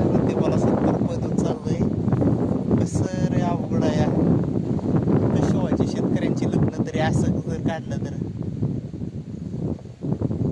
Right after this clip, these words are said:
तर हे बघा, बसलोय, कंटाळा आला लय, पण आता काय नाही पर्याय, गुरं चरती द्या. गुरं, गुरं चरायला लागली. ते आबा बी आलं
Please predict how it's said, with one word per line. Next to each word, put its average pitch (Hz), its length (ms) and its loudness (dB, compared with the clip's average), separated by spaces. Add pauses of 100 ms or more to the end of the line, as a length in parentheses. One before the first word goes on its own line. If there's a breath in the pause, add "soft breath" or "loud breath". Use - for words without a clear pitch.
तर - 220 -8
हे - 200 -6
बघा, - 360 -4 (360)
बसलोय, - 680 -10
कंटाळा 247 340 -14
आला 233 260 -12
लय, 233 180 -8 (300)
पण 208 100 -16
आता 214 200 -8
काय - 840 -20
नाही 185 180 -16
पर्याय, 185 260 -8 (380)
गुरं 165 240 -14
चरती 180 300 -12
द्या. 165 160 -14 (800)
गुरं, 160 140 -6 (800)
गुरं 175 180 -2
चरायला 170 300 -2
लागली. 160 240 -6
ते 165 60 -2
आबा 170 280 4
बी 175 120 0
आलं 180 200 4